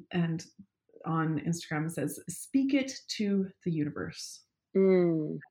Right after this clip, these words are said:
Speaker 1: And you can say this, you could, what she's saying, like, talk about masturbation, you can put anything in this. Talk about it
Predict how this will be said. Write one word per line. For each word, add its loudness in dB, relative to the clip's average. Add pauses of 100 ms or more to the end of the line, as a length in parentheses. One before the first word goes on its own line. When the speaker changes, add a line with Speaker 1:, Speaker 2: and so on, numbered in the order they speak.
(340)
Speaker 1:
And 4
you 2
can 6
say 2
this, 2
you 2
could, 2
what 0
she's -2
saying, 2
like, -2
talk -4
about -2
masturbation, -2
you 0
can -4 (140)
put -6
anything -4
in -4
this. -8 (420)
Talk -2
about -2
it -4